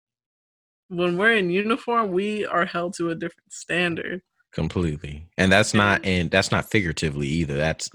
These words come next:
Speaker 2: literally, we are, it's written. Like, we sign our lives away.
Speaker 1: Mm-hmm.
Speaker 2: And there's this book called the U C M J. So,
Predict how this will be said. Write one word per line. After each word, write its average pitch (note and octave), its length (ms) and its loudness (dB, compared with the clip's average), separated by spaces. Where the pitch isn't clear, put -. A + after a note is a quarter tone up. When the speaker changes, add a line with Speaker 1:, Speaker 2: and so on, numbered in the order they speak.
Speaker 2:
literally, E2+ 640 6
we D#2 220 0
are, D2 260 2
it's D2+ 240 -2
written. D2+ 680 -2
Like, C2+ 240 0
we D2+ 180 0
sign D#2+ 380 0
our D2+ 120 0
lives D2 360 0
away. C2+ 380 0
Speaker 1:
Mm-hmm. F3+ 300 -6
Speaker 2:
And D#2 100 -2
there's D#2+ 200 2
this D#2 120 -4
book D2+ 220 -4
called C#2+ 220 -4
the B1+ 60 -8
U C#2 160 -6
C C2+ 200 -6
M C2 160 -8
J. B1+ 280 -6
So, C2 340 -8